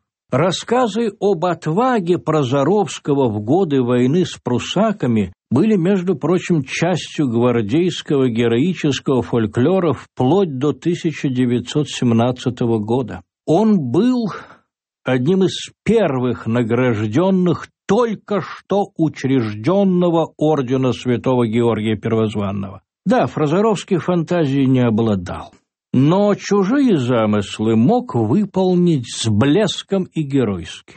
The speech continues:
Ну, например, при взятии Перекопа, это еще во время Первой русско-турецкой войны, со своей бригадой он вышел в тыл туркам через Сиваш, служил достойно, но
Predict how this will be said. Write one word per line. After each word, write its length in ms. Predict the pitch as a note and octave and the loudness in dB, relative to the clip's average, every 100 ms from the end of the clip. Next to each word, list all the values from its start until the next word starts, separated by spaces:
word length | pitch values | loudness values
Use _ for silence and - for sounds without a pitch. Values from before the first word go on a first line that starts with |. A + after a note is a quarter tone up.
| _ _ _ _ _ _ _ | _ _ _ _ _ _ _
Ну, 180 | C3+ B3 | 0 2
например, 480 | C4+ E3+ C3 C#3 G#3 | 2 0 2 2 0
при 220 | - D3+ | 0 0
взятии 540 | B2+ B2+ F3 - D3 C3 | 0 0 -2 0 -2 -2
Перекопа, 640 | C3+ C3 B2 A3 G#3 A#2+ | 0 0 0 0 0 -2
это 160 | G#2 A#2+ | -2 -2
еще 280 | G#2 - B2 | -2 0 2
во 120 | A#2 | 2
время 260 | B2 A#2+ | 2 2
Первой 540 | A#2 - F3+ C#3+ A#2+ A#2+ | 0 0 2 2 0 0
русско-турецкой 920 | C3+ B2+ - G#2 B2 A#2+ A2 - A2+ | -2 -6 -6 -4 0 0 -2 -2 0
войны, 460 | A2 B2 D3+ F#3+ - _ | 2 2 0 0 -4 _
со 220 | - D3 | -6 -4
своей 500 | C3 - D#3 D#3+ F3+ | -2 0 0 2 2
бригадой 1000 | C#3 C3 D3+ B2+ F3 F#3 D#3+ C#3+ C3 A2 _ _ _ _ _ | 2 0 0 0 0 0 0 0 0 -2 _ _ _ _ _
он 340 | E3 E3+ D#3 | -2 0 0
вышел 680 | A#2+ D#3 A3 F3 - G3 D#3 | 0 0 0 -2 0 0 -2
в 180 | - - - | -6 -10 -2
тыл 320 | A#3 G#3 C#3+ - | 2 2 0 -2
туркам 640 | F3+ G3+ D3+ - D#3 C#3+ B2 | 0 2 0 -2 -4 -2 -4
через 400 | - F3 E3 C3 | 0 0 0 -2
Сиваш, 880 | - - F3+ F#3 F3+ B2 - - - _ _ - | -8 -4 0 2 2 -2 -6 -14 -16 _ _ -10
служил 540 | - C#3+ G3 A#3 B3 | -2 2 2 2 0
достойно, 720 | G#3+ F#3+ - A#2+ F#2 D#2+ - _ _ | 0 -4 -4 -6 -6 -8 -20 _ _
но 540 | B2+ C#3+ G#3 A3 G#3 | 0 4 4 2 0